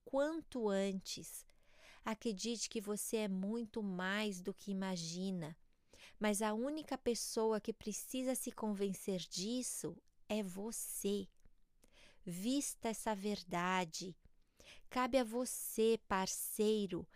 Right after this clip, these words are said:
permitir-se expressar os dons da divindade e brilhar de uma maneira única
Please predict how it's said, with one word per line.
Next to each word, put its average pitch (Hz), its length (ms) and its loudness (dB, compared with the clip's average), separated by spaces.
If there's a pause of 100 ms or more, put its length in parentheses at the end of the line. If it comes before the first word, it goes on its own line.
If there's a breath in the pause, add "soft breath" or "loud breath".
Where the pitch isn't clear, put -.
(340 loud breath)
permitir-se 247 1400 4
expressar 233 760 0
os 214 200 -2
dons 240 500 2
da 233 160 2
divindade 180 1080 0 (420 loud breath)
e 233 80 2
brilhar 208 680 2
de - 140 -4
uma 202 160 2
maneira 196 540 2
única 196 680 0